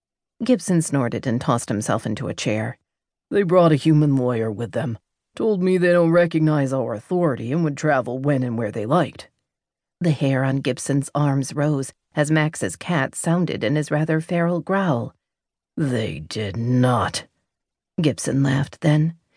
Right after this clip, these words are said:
Leave it to his brother to be as upset by the lawyer part as the slap in the face by the other cats. "They did. Called me Gibson. Twice. And you resisted ripping his head off and beating the other with his spine?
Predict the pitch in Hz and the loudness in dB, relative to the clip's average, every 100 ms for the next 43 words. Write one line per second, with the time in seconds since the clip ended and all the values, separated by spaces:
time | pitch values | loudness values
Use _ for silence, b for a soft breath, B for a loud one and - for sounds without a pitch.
0 | b b b 349 302 202 - 160 127 131 | b b b 2 4 4 2 0 0 2
1 | 117 123 127 131 139 131 131 135 139 139 | 0 2 -2 -2 -2 0 -2 0 -2 0
2 | 120 110 135 156 117 - - 139 135 120 | -2 -2 0 0 0 -2 0 0 0 -2
3 | 131 156 151 131 131 - 156 - 151 160 | -2 -2 -2 -2 -4 -2 -4 -2 -2 0
4 | 160 156 - 190 151 120 - - _ _ | 0 -2 -4 -2 -2 -2 -10 -20 _ _
5 | _ _ - 143 123 98 113 120 71 - | _ _ -6 -2 -2 -2 -4 -4 -4 -8
6 | b b b b _ - 214 185 165 156 | b b b b _ -2 0 4 6 6
7 | 147 170 185 143 - 117 98 - _ _ | 4 4 4 0 -6 -6 -8 -14 _ _
8 | - 160 147 117 - - - _ _ _ | 0 4 4 2 -2 -12 -16 _ _ _
9 | _ _ _ _ - 107 104 113 120 113 | _ _ _ _ -6 -4 -4 -2 -2 -2
10 | - 110 - 92 90 120 131 127 135 - | -4 -6 -6 -6 -4 -2 -2 0 -2 -4
11 | - 143 139 123 127 127 107 - 147 127 | -2 0 2 2 0 -2 -4 -2 0 0
12 | 127 127 131 127 160 165 131 123 - - | 0 0 0 2 2 2 0 -2 -8 -12
13 | - 147 139 143 175 220 | 0 2 4 4 2 0